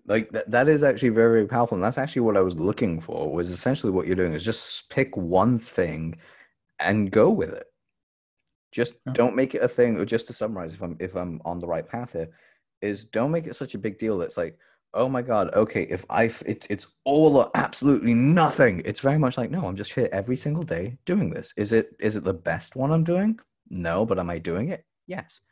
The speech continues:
Speaker 1: Did I have a slight slip up today? I did, but did I stay on that slip up or did I get off? It's like, um, if you're not, if you're not eating gluten, you're like, "You know what? I had a slice of pizza at lunch. That's what I had pizza at lunch."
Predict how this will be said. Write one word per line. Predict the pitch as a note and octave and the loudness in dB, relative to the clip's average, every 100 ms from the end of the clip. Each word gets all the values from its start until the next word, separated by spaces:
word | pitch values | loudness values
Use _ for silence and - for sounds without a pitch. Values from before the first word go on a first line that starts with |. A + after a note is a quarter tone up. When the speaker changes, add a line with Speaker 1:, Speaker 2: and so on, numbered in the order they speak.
| _ | _
Speaker 1:
Did | G2+ G2 | -10 -8
I | |
have | F#2 F#2+ | -8 -8
a | F2+ | -8
slight | - G2+ | -8 -8
slip | - - G2 | -10 -14 -10
up | B2+ - | -10 -10
today? | D3+ F#3 G3 _ _ _ - | -12 -12 -12 _ _ _ -16
I | D3+ | -12
did, | C#3 E3+ E3 | -8 -6 -6
but | D#2+ D#2 | -8 -12
did | F#2 | -10
I | G2 | -10
stay | - - C#3 | -10 -10 -10
on | G2+ | -10
that | D2+ | -12
slip | - E2+ G#2+ | -14 -16 -16
up | F2 | -14
or | E2 | -12
did | E2+ | -12
I | |
get | F2 D2 | -12 -12
off? | G2+ - | -14 -16
It's | D#2+ G2 | -14 -10
like, | F#2+ - | -10 -8
um, | F#2 F#2 F2+ F2+ _ _ _ _ _ _ G#2+ | -8 -8 -10 -14 _ _ _ _ _ _ -8
if | G#2+ | -2
you're | A2+ | 0
not, | A2 G2+ | -2 -2
if | G#2 | -4
you're | |
not | G#2+ A2 | -2 -2
eating | F#2+ F2+ | -6 -10
gluten, | E2+ A#2+ - F2 F2 | -6 -8 -8 -10 -10
you're | E2+ | -8
like, | E2 E2+ - | -8 -8 -12
"You | F2 | -8
know | A#2 | -4
what? | C#3 - | -4 -4
I | |
had | F#2+ | -6
a | F#2+ | -6
slice | - G2+ - | -8 -8 -8
of | E2+ | -12
pizza | F2 E2 D#2+ | -12 -10 -8
at | - | -8
lunch. | D2+ - - - _ _ _ _ - | -10 -14 -18 -20 _ _ _ _ -12
That's | G2 - | -10 -8
what | D#2+ | -10
I | F2 | -8
had | F2+ - | -12 -12
pizza | - - - | -16 -14 -14
at | - | -16
lunch." | - - | -18 -20